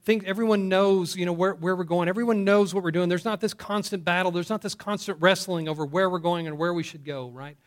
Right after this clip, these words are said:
But there's peace in their home. There's love in their home. And there's leadership in the home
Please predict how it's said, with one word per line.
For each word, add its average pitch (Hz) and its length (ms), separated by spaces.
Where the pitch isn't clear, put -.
But 135 120
there's 156 240
peace 196 420
in 156 80
their 131 140
home. 107 300
There's 151 220
love 165 300
in 160 40
their 143 100
home. 127 240
And 160 140
there's 156 180
leadership 175 580
in 143 60
the 127 120
home 107 300